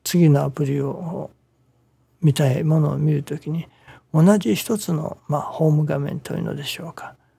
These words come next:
画面にあった方が見やすいわけですね。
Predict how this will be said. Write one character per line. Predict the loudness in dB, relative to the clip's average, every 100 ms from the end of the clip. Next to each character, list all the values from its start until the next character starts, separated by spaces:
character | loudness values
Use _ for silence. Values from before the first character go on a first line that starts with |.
| _
画 | 0 2
面 | 2 0
に | -2
あ |
っ | -4
た | -4 -8
方 | -6 -8
が | -6 -8 -10 _ _ _ _ 0
見 | 2
や | 4 0
す | -4
い | -4 -4 _
わ | -6 -6
け | -8
で | -16
す | -12 -8
ね。 | -8 -10